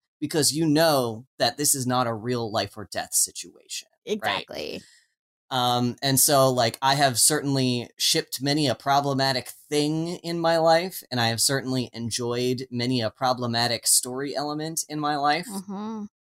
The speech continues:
Speaker 1: And, um, I think this is all part of human experience in the same way that, like, we, we crave these situations where we can simulate danger but know that we are safe.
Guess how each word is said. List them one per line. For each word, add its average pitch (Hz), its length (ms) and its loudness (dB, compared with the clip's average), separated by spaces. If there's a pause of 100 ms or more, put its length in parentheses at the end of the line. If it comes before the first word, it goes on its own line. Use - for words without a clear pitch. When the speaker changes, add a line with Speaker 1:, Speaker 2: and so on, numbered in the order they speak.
(460)
Speaker 1:
And, 131 500 2
um, 113 500 0
I 117 120 -2
think 143 260 -6
this 135 220 2
is 117 360 0
all 113 260 2
part 120 420 -2
of 107 240 -2
human 123 400 -4
experience 107 1000 -4
in 113 180 -6
the 104 80 -2
same 110 400 0
way 104 360 -4
that, 101 240 -6
like, 98 260 -6 (680)
we, 123 580 -2 (140)
we 117 200 -6
crave 127 420 0
these 113 220 0
situations 110 840 -4
where 95 440 -4 (540)
we 110 640 -8 (440)
can 139 160 2
simulate 120 720 2
danger 107 540 -4
but 101 220 -4
know 107 280 -4
that 110 160 -6
we 107 120 -4
are 98 140 -6
safe. 107 520 -4